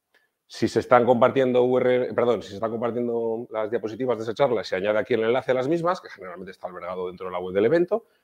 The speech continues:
y finalmente adjuntamos el archivo que tenemos en nuestro equipo y enviamos, ¿vale? Nos vamos a Slack, decimos, "Oye, moderadores, he subido el vídeo tal del evento tal".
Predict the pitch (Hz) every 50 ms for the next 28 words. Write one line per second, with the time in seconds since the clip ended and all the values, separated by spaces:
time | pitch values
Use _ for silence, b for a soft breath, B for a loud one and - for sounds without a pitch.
0 | _ _ - - - 104 95 95 95 104 127 147 147 - 185 214 - _ _ _
1 | _ _ _ _ _ _ _ _ _ _ _ - - - - 95 95 98 107 107
2 | 104 110 104 104 101 - - 117 110 101 110 107 107 110 110 104 104 110 107 -
3 | 131 131 143 170 - 196 160 127 208 196 85 76 - - - _ - - _ _
4 | _ _ _ - - - 220 - _ _ _ _ _ _ _ _ _ _ _ -
5 | 104 101 95 110 117 117 117 143 135 147 185 208 247 247 - - - - _ -
6 | - - 90 104 92 87 85 - - - _ _ _ _ - 107 143 160 165 170
7 | 170 175 170 170 175 180 180 180 180 180 165 156 156 - - 165 160 160 156 165
8 | 156 147 160 160 160 160 165 160 156 - 214 214 226 233 233 240 233 208 147 135
9 | 127 123 131 156 165 160 165 156 - 156 131 117 - -